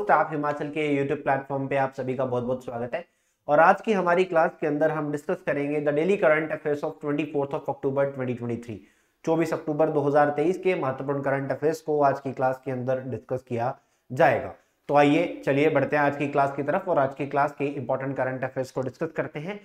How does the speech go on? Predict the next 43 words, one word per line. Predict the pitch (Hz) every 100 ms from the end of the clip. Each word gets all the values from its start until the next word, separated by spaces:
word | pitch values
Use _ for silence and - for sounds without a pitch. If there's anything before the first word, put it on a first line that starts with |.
| _ _ _
और | 143 135 131
क्लास | 131 151 156
की | 156
तरफ | 147
बढ़ने | 147 139 147
से | 151
पहले | 143 143 156
मैं | 160
उम्मीद | 147 156 190 160
करता | 139 147
हूं |
कि | 143
मेरी | 143 143
आवाज़ | 143 143 160 151
आप | 139
लोगों | 139 139
तक | 139
प्रॉपर | - 131 120 139
आ | 135
रही | 139
होगी | 139 160 - - _ -
और | 131
जितने | 127 - 151
भी | 147
students | 143 147 147
यहाँ | 135 135
पे | 139
जुड़े | 135 143
हैं, | 202
सबको | 101 -
good | 131 135
evening | 139 160
and | 156
please | 143 170 208
एक | 165 139
बार | 139
class | 131 127
को | 139
share | 143 131 120
भी | 107 151
कर | 147 104
दीजिएगा। | 117 98 107 98 92 _ _ _
चलिए, | 175 113 -